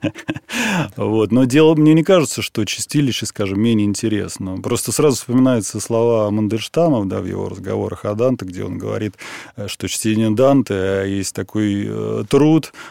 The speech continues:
э, который по мере продвижения удаляет нас от цели, да, и если, э, первое чтение вызывает только одышку и усталость,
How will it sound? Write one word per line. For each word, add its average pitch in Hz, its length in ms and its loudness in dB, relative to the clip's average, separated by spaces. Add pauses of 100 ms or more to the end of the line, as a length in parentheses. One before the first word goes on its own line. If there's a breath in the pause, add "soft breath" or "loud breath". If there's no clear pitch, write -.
(120)
э, 104 320 -4
который 107 460 -2
по 104 120 -2
мере 110 260 2
продвижения 120 540 4
удаляет 127 360 4
нас 131 240 2
от 139 140 0
цели, 104 520 2
да, 113 280 -2
и 101 80 -2
если, 101 520 0 (340 loud breath)
э, 98 220 -4
первое 117 400 2
чтение 113 720 2 (240 loud breath)
вызывает 110 520 0
только 117 300 0
одышку 127 420 2
и - 20 6
усталость, 139 800 2